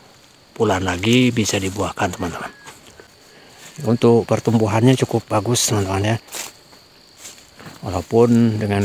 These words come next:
kondisi lahannya di sini belum dilakukan pembasmian gulmanya, teman-teman. Nah, ini cukup lebar, teman-teman, sampai ke ujung sana.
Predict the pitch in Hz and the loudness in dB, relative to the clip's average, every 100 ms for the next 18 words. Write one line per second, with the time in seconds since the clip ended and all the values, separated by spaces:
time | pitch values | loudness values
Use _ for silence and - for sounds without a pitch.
0 | 95 101 95 92 - 104 104 104 104 110 | -2 -4 -4 -4 -2 -2 0 0 0 0
1 | 104 95 98 98 101 101 120 135 139 - | 0 0 -2 -4 -2 2 6 6 4 -2
2 | - - - - 110 107 104 104 101 98 | -14 -16 -20 -4 2 4 4 0 0 0
3 | - 101 117 110 110 104 107 - - 98 | -4 -4 0 0 0 -2 -4 -10 -14 -6
4 | 98 101 - 107 101 101 95 95 101 101 | -4 -2 0 0 2 0 -2 0 2 2
5 | 98 98 92 80 78 71 - _ - - | 2 0 -2 -6 -6 -10 -18 _ -20 -20
6 | _ _ - _ _ - - - 85 85 | _ _ -20 _ _ -20 -20 -16 -12 -6
7 | 101 107 104 87 - 104 101 - 101 98 | -4 -4 -4 -8 -16 -10 -8 -8 -6 0
8 | 104 107 98 90 110 104 98 92 92 98 | 0 0 -4 -4 -4 -4 -8 -8 -8 -6
9 | 95 98 101 92 92 95 117 | -8 -8 -12 -10 -8 -4 -4